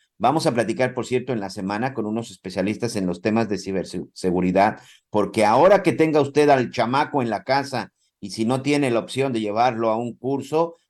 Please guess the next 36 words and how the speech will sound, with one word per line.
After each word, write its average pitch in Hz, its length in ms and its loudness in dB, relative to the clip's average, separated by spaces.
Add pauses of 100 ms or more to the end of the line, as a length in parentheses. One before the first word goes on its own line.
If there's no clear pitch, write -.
(120)
hay 165 220 2
que 165 120 -6
tener 139 280 -2
mucho 135 300 -8
cuidado 123 320 0
a - 20 -4
dónde 123 220 -6
se - 60 -18
están 117 200 -6
metiendo, 123 720 -4
pero 110 220 0
hay 135 140 2
que 151 120 -6
tener 120 260 -4
mucho 120 280 -8
cuidado 120 400 -2
porque 113 340 -4
vaya 147 460 -2
la 143 160 -2
cantidad 110 420 -6
de 117 120 -4
fraudes 131 540 -2 (300)
que 107 80 -8
actualmente 117 580 -2
se - 100 -10
están 107 260 -6
dando 110 260 0
a 95 120 -4
través 98 300 -6
de 101 100 -4
las 90 200 -6
redes, 90 380 -4
a 90 80 -4
través 92 320 -2
de 101 100 -2
las, 90 340 -4